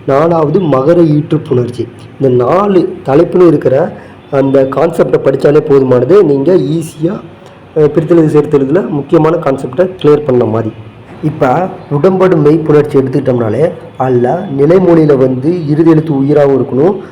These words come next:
வருமொழியில ஃபர்ஸ்ட் எழுத்து உயிராகவும் இருந்துச்சுன்னா அதை ஈஸியா நீங்க ஃபைண்ட் அவுட் பண்ணிடலாம். இப்ப இதுல மூணு ஃபார்மேஷனா பிரிக்கலாம். ஃபர்ஸ்ட் ஃபார்மேஷன்ல நிலைமொழியில இறுதி எழுத்து ஈ, ஈ, ஐன்னு முடியும் போது,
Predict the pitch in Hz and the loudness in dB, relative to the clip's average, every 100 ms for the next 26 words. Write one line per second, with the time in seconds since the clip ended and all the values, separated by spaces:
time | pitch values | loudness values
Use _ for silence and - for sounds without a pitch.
0 | - - 143 185 185 170 156 - - 143 | -14 0 0 2 2 2 2 0 -2 -8
1 | - 165 151 160 139 151 147 139 131 127 | -4 -2 -2 -2 0 2 2 2 0 -4
2 | 123 131 156 175 - 135 139 143 156 147 | -6 -4 -2 -4 -6 -6 -6 -6 -2 0
3 | 135 131 127 131 123 117 110 135 190 - | 0 0 0 0 -2 -4 -4 -4 -4 -10
4 | - - - 127 - 185 156 180 156 151 | -20 -20 -16 -10 0 0 2 0 0 2
5 | 180 156 160 214 - 135 151 160 156 143 | 2 2 0 -2 -2 0 2 2 2 0
6 | 123 113 110 107 - - - 135 208 - | -2 -4 -6 -8 -20 -16 -6 -4 -4 -2
7 | 156 139 135 135 127 147 202 - - - | 0 2 2 2 2 2 -2 -8 -20 -20
8 | - 147 165 196 180 160 151 180 147 175 | -6 0 2 2 4 2 2 2 0 0
9 | 160 147 139 180 156 131 151 175 170 - | 0 -2 -2 -6 -6 -6 -6 -6 -8 -14
10 | - 147 156 170 170 - - 147 147 165 | -14 -8 -6 -6 -10 -14 -8 -6 -2 -2
11 | 147 165 165 139 156 135 123 127 196 | 0 -2 -4 -4 -2 0 0 0 -2